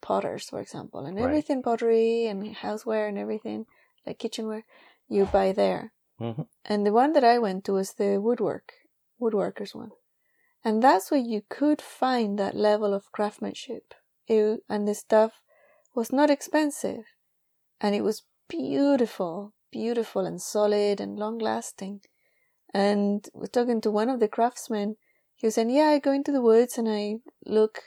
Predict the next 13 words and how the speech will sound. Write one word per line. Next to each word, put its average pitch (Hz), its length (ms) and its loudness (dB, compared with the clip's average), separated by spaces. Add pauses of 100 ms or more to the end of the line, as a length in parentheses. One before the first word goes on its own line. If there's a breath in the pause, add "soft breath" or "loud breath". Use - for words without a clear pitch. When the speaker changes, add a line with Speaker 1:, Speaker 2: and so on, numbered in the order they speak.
(260)
Speaker 1:
uh, - 140 -8 (220)
on-, 208 280 0
we 214 140 0
only 214 220 2
work 202 280 2
with 196 220 0
fallen 220 340 0
wood, 196 320 -4
like 202 240 -4
the, - 220 -6
the 196 80 -6
wood 196 240 -2
that 190 240 -6